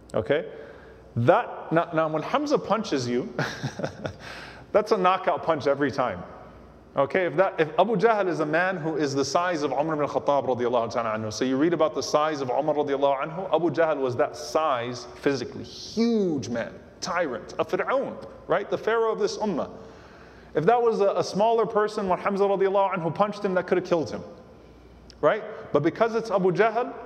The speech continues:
he survived, but his head split open right away and the blood started to flow from his head. Hamza radiallahu ta'ala anhu doesn't care about the scene that he's making. He stands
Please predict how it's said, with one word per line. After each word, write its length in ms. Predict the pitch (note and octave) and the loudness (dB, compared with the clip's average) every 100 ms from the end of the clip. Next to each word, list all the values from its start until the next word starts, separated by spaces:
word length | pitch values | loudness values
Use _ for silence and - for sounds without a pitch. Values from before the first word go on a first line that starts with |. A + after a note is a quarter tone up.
| - - | -16 -4
he 120 | - G3+ | 0 2
survived, 720 | G#3 F3 A3+ A#3 E3+ D#3 C3 | 2 2 2 2 0 -4 2
but 120 | D#3+ | 4
his 160 | E3+ - | 4 2
head 340 | G3 A3+ F3 | 2 2 0
split 420 | - - A3 A3 - | -6 -2 2 4 4
open 420 | E3 E3 G#3 A3+ | 2 2 -2 0
right 180 | D3+ F3+ | 2 2
away 280 | F3 F#3+ A3+ | 2 0 -2
and 120 | D#3+ | 0
the 60 | D3 | 0
blood 260 | C#3 F#3 | 2 2
started 360 | F3+ F3+ E3+ - | 2 -2 0 -2
to 100 | D3+ | -4
flow 320 | - D#3+ F3+ | 2 4 4
from 180 | F3+ C#3+ | 0 -2
his 160 | C3 | -4
head. 300 | A2+ A2+ - - - - - - - - - - - - | -2 -2 -4 -14 -20 -20 -20 -20 -20 -20 -20 -20 -20 -12
Hamza 300 | - A#3 B3+ | -2 0 2
radiallahu 560 | A#3+ A3 G#3 G#3+ G3 F#3 | 2 2 2 2 0 0
ta'ala 280 | F#3 F#3 | 0 0
anhu 440 | G3+ G3+ A3 G#3+ D3 | -2 -2 -2 -2 2
doesn't 300 | F3+ G3 G3 | 2 2 -2
care 180 | G#3 G3 | 0 2
about 260 | F3 D#3+ | 2 2
the 80 | D3+ | 0
scene 320 | - F#3+ G3 | -4 -2 0
that 140 | F3+ D3+ | 2 0
he's 200 | D3+ C3 | -2 -2
making. 520 | D#3+ F#3 A3 A#3 - - - - - | -2 -2 -2 -4 -8 -16 -20 -20 -10
He 140 | - D3+ | -2 -2
stands 560 | - F#3+ G3+ G#3+ G3+ | 0 0 0 0 -4